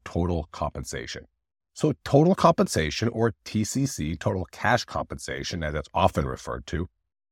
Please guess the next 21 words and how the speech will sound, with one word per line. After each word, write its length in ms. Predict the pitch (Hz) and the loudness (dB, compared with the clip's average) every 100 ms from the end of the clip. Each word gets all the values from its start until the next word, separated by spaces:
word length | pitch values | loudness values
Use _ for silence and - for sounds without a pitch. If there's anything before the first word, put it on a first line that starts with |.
| _ | _
in 220 | 113 143 - | 0 0 2
M 220 | 139 147 | 2 4
G 160 | 165 170 | 2 2
M 120 | 107 | 2
A, 220 | 87 101 - | 0 -4 -4
I'll 160 | 101 117 | -4 -2
read 240 | 185 170 | 0 0
it 120 | 98 | -2
to 100 | - | -6
you. 140 | 64 - | -8 -4
It's 220 | 98 - _ _ _ | -4 -4 _ _ _
the 120 | 107 | 4
amount 360 | 107 107 131 - | 8 8 8 4
reported 480 | 165 - 139 127 120 | 0 2 4 6 4
as 220 | 98 87 - | 0 0 0
direct 500 | 90 82 120 - - | 0 2 0 -2 -8
compensation 800 | - 131 123 107 - 87 - 65 | 2 4 4 0 2 2 0 -4
on 100 | 67 | -8
a 60 | |
W 440 | - 92 98 139 165 | 0 2 4 2 0
two, 320 | - 71 95 | 0 0 -2